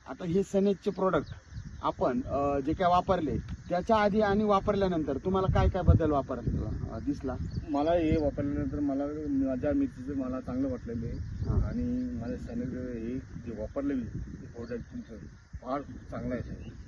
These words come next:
Speaker 1: कशा कशामध्ये बदल वाटला?
Speaker 2: मला मिरचीमध्ये फार ब-, बदल वाटला आणि मिरचीचं, कारण की लाग पण चांगला आहे, फुलं पण चांगली आहे.
Speaker 1: ओके. अ, एक मिनिट आपण ब-, बघूया. अ, ही जी मिरचीचा या ठिकाणी फुलाची संख्या वाढलेली आहे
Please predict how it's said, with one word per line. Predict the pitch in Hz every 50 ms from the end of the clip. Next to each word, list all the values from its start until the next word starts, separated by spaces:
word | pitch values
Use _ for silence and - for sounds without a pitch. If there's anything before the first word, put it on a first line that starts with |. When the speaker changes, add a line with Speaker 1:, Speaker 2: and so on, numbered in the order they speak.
| - - 196
Speaker 1:
कशा | 208 - 214
कशामध्ये | 196 214 202 190 208 196 190 180 185
बदल | 156 156 147 143 147 143
वाटला? | 131 - - 123 131 - - - - - - - - - -
Speaker 2:
मला | - 127 147 160
मिरचीमध्ये | 160 160 147 - 175 170 165 156
फार | - - 135 143 151
ब-, | 151 139 135 127 131 123 113
बदल | 131 127 131 127
वाटला | 127 117 127 127
आणि | 123 123 127 135
मिरचीचं, | - 131 135 131 - - 123 - 135 139 131 127 - 240 - - - - - - - - - - -
कारण | 262 262 269 277
की | 294 294 285 277 269 - 127 - 123 123 127 127
लाग | 123 - 127 - -
पण | 156 151 139
चांगला | 143 135 131 131 131
आहे, | 131 135 131
फुलं | - - 139 127 135
पण | 135 135 127
चांगली | 117 113 110 107 98
आहे. | 87 101 - - - - 120
Speaker 1:
ओके. | 117 - - 104 92 - - - - - - - - - -
अ, | 104 - - -
एक | 147 147 123 151
मिनिट | 160 156 151 135
आपण | 135 - 143 139 139 139
ब-, | 139 131 131 135 - - - - - - -
बघूया. | - - 135 139 120 113 127 - - - - - - - - - - 104
अ, | 107 107 110 107 104 98 - - - - - - - - - - - - - - -
ही | 147 165
जी | 165 175
मिरचीचा | 165 170 165 156 - - 175 165 - 185 156 151 151 156 - - - - - -
या | 139
ठिकाणी | 151 156 143 165 160 165 151
फुलाची | - 156 156 160 156 151 - 147
संख्या | 143 165 151 143 - 156
वाढलेली | 151 147 139 135 131 139 147 147 139 131
आहे | 143 156